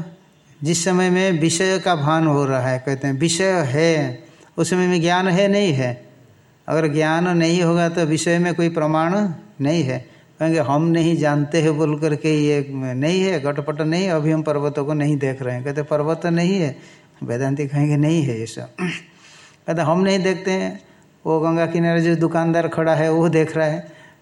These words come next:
कहते, "वो दुकानदार आपका बुद्धि में आ गया, तो आप दुकानदार को बनाए और दुकानदार पर्वतों को देख रहा है, आप कह रहे हैं।" ये सब उसका परंपरा लग जाएगा आगे। अर्थात ज्ञान ही विषय में प्रमाण है।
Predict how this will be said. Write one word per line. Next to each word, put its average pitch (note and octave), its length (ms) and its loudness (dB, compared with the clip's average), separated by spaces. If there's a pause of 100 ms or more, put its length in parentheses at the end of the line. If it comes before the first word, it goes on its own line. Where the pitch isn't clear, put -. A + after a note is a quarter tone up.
(120)
कहते, E3+ 220 -2
"वो F3+ 120 2
दुकानदार F#3 480 0
आपका E3+ 280 0
बुद्धि D#3+ 260 0
में E3+ 120 4
आ D3 120 2
गया, B2 300 -4 (280)
तो D3+ 60 0
आप D#3 220 2
दुकानदार F3 560 0
को E3+ 140 -2
बनाए F3+ 380 2
और G3 120 2
दुकानदार F3 520 0
पर्वतों D#3+ 420 0
को D3+ 80 0
देख C#3+ 240 -2
रहा D3+ 120 0
है, D#3+ 100 -2
आप D3 240 -4
कह C3 120 -4
रहे B2+ 140 -4
हैं।" C3 160 -10 (480)
ये D3+ 100 0
सब D#3+ 140 0
उसका D#3 280 0
परंपरा C#3+ 540 -2
लग C3+ 200 -2
जाएगा A#2+ 400 -4
आगे। A#2 220 -8 (1600)
अर्थात C#3+ 280 -2
ज्ञान D3+ 520 2
ही E3+ 200 2
विषय D#3 360 0
में F3 180 0
प्रमाण C3+ 440 0
है। A#2+ 280 -6